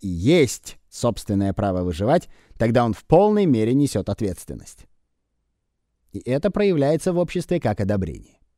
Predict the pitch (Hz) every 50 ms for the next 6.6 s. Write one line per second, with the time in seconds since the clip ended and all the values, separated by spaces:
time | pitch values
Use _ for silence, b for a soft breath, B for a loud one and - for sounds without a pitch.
0 | _ _ _ _ _ _ _ _ _ _ _ _ _ _ _ _ _ _ B B
1 | B B B B B B B B B B - - 113 123 139 127 - - 165 160
2 | 156 160 156 151 147 143 - 156 151 143 135 120 127 127 120 143 143 123 117 131
3 | 139 139 131 117 104 95 - 101 101 110 110 113 131 156 156 160 165 151 160 170
4 | 143 170 175 180 190 196 185 - - - _ - - - 104 - - 123 131 -
5 | - - 139 - 151 156 156 - - 143 143 147 143 - - 120 131 120 - -
6 | - 95 90 87 85 76 87 78 62 - - -